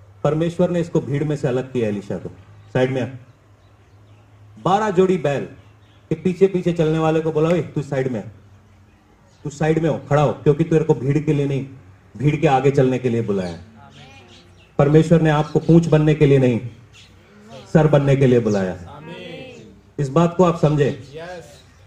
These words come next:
Speaker 1: भीड़ में भेड़ें चलती हैं, भेड़ चाल, और परमेश्वर की भेड़ जो है,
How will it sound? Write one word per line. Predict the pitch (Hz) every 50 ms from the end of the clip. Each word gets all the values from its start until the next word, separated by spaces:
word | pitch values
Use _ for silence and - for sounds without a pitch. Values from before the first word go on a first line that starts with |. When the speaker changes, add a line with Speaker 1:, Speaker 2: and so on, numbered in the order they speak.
| - _ - -
Speaker 1:
भीड़ | 143 160 170
में | 170 175 170 -
भेड़ें | - 123 143 139 151 156 156
चलती | 147 131 127 123 - 131 123
हैं, | 113 104 90 87 101
भेड़ | 123 127 120
चाल, | 120 123 110 101 87 82 87 - - _ _ _ _ _ _ _ _ _ _ _ _ _ _ _ _ _
और | 123 127
परमेश्वर | - - 151 139 147 165 170 - - 180 170
की | 151 160
भेड़ | 151 120 139 143 160 156
जो | 147 151 139
है, | 127 131 117 104 - -